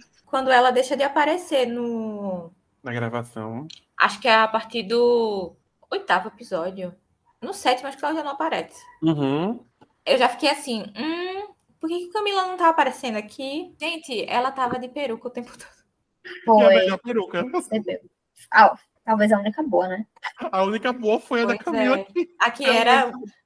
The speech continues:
Speaker 1: quer dizer, né? Porque, assim,
Speaker 2: É.
Speaker 1: eu não supero o cabelo do Billy com aquela escovinha no final. A
Speaker 2: Eu não supero o cabelo da Karen, eu acho, ó.
Speaker 1: O
Speaker 3: O
Speaker 1: cabelo
Speaker 3: da
Speaker 1: da, no
Speaker 3: Karen é
Speaker 1: final.
Speaker 3: pior.
Speaker 1: Aquela peruca. Gente, por que que não deixaram o cabelo dela mesmo, hein?
Speaker 2: Né?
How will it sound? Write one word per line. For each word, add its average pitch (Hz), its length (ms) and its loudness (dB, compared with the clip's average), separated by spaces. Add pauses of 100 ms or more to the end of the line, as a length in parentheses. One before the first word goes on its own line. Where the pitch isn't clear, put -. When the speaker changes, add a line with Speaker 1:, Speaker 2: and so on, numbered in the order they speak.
(400)
Speaker 1:
quer 339 100 -4
dizer, 269 180 -4
né? 233 240 -8 (420)
Porque, 254 200 -2
assim, 226 440 2
Speaker 2:
É. - 20 -2
Speaker 1:
eu 233 60 -4
não 233 100 -8
supero 254 400 -2
o - 60 -8
cabelo 240 320 -2
do 233 100 -8
Billy 214 260 -8
com - 120 -6
aquela 226 200 -6
escovinha 233 680 -4
no 226 120 -10
final. 202 540 -8 (160)
A 196 160 -10 (240)
Speaker 2:
Eu 139 100 -6
não 131 100 -2
supero 127 400 0
o 120 40 -12
cabelo 123 260 -2
da 123 120 2
Karen, 107 380 -4
eu 107 80 2
acho, 117 160 -4
ó. 117 100 0 (400)
Speaker 1:
O - 60 -2
Speaker 3:
O 202 40 -4
Speaker 1:
cabelo 190 220 2
Speaker 3:
da 196 80 8
Speaker 1:
da, 202 100 6
no 170 60 2
Speaker 3:
Karen 202 280 8
é 240 40 0
Speaker 1:
final. 202 280 2
Speaker 3:
pior. 240 400 6 (260)
Speaker 1:
Aquela 214 400 -4
peruca. 220 720 -4 (720)
Gente, 240 640 -8
por 480 100 -20
que 571 100 -8
que 571 100 -2
não 571 120 -2
deixaram 480 360 6
o - 20 -14
cabelo 370 400 -2
dela 277 240 0
mesmo, 196 420 -6
hein? 226 260 -10
Speaker 2:
Né? 330 500 4